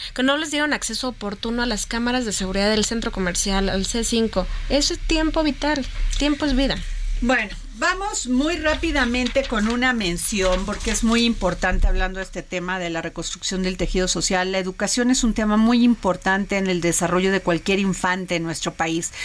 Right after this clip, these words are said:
Speaker 2: Fundación Grupo Andrade te da la oportunidad de ayudar a las niñas y niños de mosaico urbano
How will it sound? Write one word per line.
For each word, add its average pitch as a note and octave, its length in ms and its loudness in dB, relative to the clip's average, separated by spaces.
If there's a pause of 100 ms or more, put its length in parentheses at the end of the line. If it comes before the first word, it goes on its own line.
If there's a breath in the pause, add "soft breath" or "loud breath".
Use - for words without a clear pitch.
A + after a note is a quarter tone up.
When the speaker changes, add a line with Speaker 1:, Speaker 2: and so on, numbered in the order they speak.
(160 loud breath)
Speaker 2:
Fundación G#3+ 580 0
Grupo A3+ 300 2
Andrade G#3 440 0
te G#3+ 220 -8
da B3 200 0
la F#4+ 100 -4
oportunidad F#3+ 640 -4
de G#3 80 2
ayudar F#3+ 540 0 (300 loud breath)
a G3+ 100 -8
las F#3+ 200 -4
niñas A3+ 540 2
y F#3+ 80 -6
niños A3 380 -2
de F3+ 100 0
mosaico G3+ 540 -2
urbano G3+ 520 0